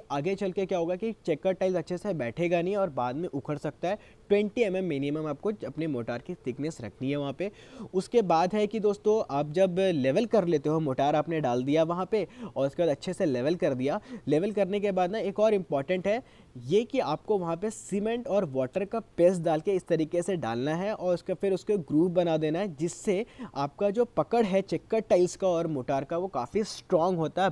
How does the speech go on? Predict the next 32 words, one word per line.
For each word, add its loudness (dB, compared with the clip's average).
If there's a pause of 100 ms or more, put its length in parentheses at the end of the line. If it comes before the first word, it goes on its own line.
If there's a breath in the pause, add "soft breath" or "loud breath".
बॉन्ड 0
अच्छा -2
बनता -2
है, 0
बाद -4
में -4
उखड़ता -4
नहीं -2
है। -4
तो -6
ये 0 (520 loud breath)
एग्जीक्यूशन 0
होता -2
है 0
चेकर -4
टाइल्स -2
फिक्सिंग -4
करने -2
का -4
साइट -2
पे। -14 (760)
अब 4
बात 2
आती 2
है 4
दोस्तों 0 (160)
लेवल 2
किस -2
तरीके 0
से -4
प्रोवाइड -2
करना। -4